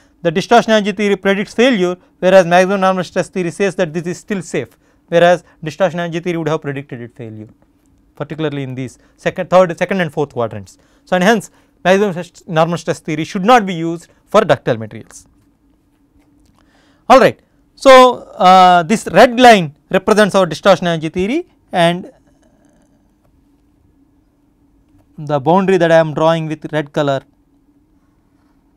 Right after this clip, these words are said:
is our maximum shear stress theory. Okay?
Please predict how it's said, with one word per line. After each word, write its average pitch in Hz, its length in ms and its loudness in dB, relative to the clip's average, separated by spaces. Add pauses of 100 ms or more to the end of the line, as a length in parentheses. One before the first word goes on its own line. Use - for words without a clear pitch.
(500)
is 170 160 -4
our 180 260 2 (360)
maximum 143 420 -6
shear 120 200 -12
stress - 280 -20
theory. - 240 -20 (4000)
Okay? 202 220 0